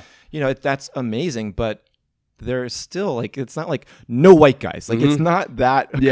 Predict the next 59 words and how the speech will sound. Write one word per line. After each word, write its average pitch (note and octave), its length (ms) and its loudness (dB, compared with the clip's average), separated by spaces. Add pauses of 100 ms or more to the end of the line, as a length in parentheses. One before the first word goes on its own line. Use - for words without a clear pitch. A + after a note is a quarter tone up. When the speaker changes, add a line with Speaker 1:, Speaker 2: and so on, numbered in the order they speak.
Speaker 1:
cut G2+ 80 -4
and A#2+ 120 -4
dry. G#2+ 420 -4
Speaker 2:
But D3+ 160 0
that's G#3+ 240 -2
where, G3 140 -2
and D#3 120 -4
that's D#3+ 200 -4
why, F3 60 -6
like D#3 120 -6
I D#3 40 -4
said, D3+ 260 -8
people C3+ 240 -4
are B2 80 2
looking B2+ 320 -4
for B2 160 -10
that A2 160 -4
out, A#2+ 320 -6
and G#2 100 -8
I've C#3 200 0
Speaker 1:
Yeah. A#2 60 -10
Speaker 2:
looked A2+ 200 -6
for G#2+ 140 -10
the G2 160 -6
out. F2+ 240 -10
I'm C3 160 -2
like, B2 160 -2
Speaker 1:
Sure. F#2+ 100 -6
Speaker 2:
"What?" B2 180 0
'Cause A#2 120 -10
I B2 100 -2
go B2+ 180 -2
to B2+ 80 -2 (120)
auditions A2+ 680 -6
and A2+ 100 -10
stuff - 380 -8
where A2 140 -4
it's - 180 -10
like, G#2 220 -4 (420)
"African A#2 400 -8
American, A2 540 -6 (100)
thirty-five A2 600 -6
to F#2 60 -14
forty." F#2 540 -10
And G#2 100 -10
I'm A#2 140 -6
like, G2+ 240 -8 (180)
"Why A#2 300 -6
am E3 120 -6
I C#3 80 -8
gonna A2 200 -10
waste G#2 280 -6
my G2 140 -10
time F#2+ 260 -10
driving G2+ 340 -6
all G2+ 140 -4
over F#2+ 180 -6
town?" G#2 260 -8
Speaker 1:
Yeah. G2+ 220 -12